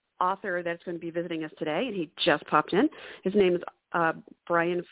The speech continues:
Feehan. Now, the last name may sound rather familiar, and I'll tell you here in a minute.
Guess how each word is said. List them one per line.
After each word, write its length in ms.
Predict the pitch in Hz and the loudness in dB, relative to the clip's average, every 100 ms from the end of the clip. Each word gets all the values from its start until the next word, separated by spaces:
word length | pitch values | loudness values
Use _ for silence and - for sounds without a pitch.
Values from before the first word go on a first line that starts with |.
| - | -6
Feehan. 440 | 190 175 175 143 143 | -4 -4 -2 -2 -2
Now, 260 | 165 160 | 0 0
the 160 | 160 113 | -2 -8
last 340 | 220 302 311 - | -2 -2 -2 0
name 180 | 208 190 | 2 2
may 140 | 160 - | -2 -2
sound 340 | 165 160 160 - | -2 -2 -4 -4
rather 300 | 165 156 156 | -4 -2 -4
familiar, 540 | - 156 143 147 185 | -6 -2 -2 0 -2
and 220 | - 170 175 | 0 0 -2
I'll 120 | 170 | -2
tell 200 | - 180 | -2 -2
you 140 | 180 | -2
here 160 | 175 156 | -8 -10
in 80 | 160 | -4
a 40 | |
minute. 260 | 262 - | -4 -4